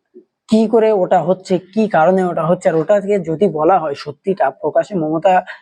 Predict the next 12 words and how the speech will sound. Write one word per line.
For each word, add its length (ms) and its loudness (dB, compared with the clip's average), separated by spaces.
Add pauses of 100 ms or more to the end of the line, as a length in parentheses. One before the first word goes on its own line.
(180)
বন্দ্যোপাধ্যায় 520 2
যদি 180 -2
বলে, 380 -2
সেটাকে 400 -2
কেউ 160 0
বিশ্বাস 320 -8
করবে 280 -2
বলে 140 -2
মনে 280 -4
হয় 140 0
না। 100 -12 (540)
হ্যাঁ, 220 -2